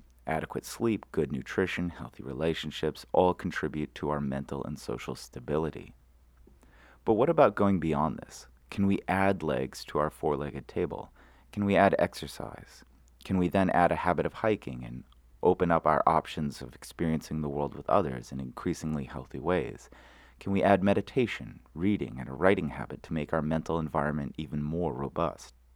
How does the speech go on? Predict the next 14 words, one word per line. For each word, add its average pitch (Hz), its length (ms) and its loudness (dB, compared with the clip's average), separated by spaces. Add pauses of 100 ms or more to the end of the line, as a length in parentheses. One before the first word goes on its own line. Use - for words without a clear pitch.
(800)
A 98 80 4
table 143 440 6
with 104 180 4
a - 60 -2
thousand 87 720 2
legs 58 420 -8
is 71 140 -14
probably 98 520 2
overkill, 78 580 0 (640)
but - 140 0
the 98 80 2
image 117 300 6
is 92 120 -6
compelling. - 640 -2